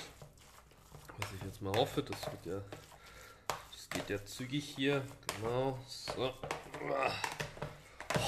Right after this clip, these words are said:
Holla! Puh!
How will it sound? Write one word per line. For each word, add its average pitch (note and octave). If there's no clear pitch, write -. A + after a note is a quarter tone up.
Holla! A2+
Puh! F#3+